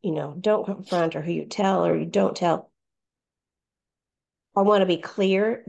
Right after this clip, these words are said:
that if you know that someone is being, that especially a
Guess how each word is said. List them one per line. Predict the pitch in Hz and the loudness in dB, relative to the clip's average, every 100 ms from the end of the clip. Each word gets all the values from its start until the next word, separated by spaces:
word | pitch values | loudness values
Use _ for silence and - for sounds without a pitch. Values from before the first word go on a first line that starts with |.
| 180 | -6
that | 165 - - - - _ _ _ _ _ _ _ _ _ _ _ _ | -4 -4 -8 -16 -20 _ _ _ _ _ _ _ _ _ _ _ _
if | 180 - | -10 -6
you | 196 190 | -2 0
know | 180 170 165 165 180 233 - _ _ _ _ _ _ | 0 0 -2 0 2 0 -4 _ _ _ _ _ _
that | 226 | -18
someone | - 220 220 214 | -10 -6 -4 -2
is | 208 202 | -2 -4
being, | 214 202 202 - | -4 -2 -2 -4
that | 185 - _ _ | -8 -8 _ _
especially | - 202 180 - 175 | -16 -12 -10 -6 -6
a | 180 | -6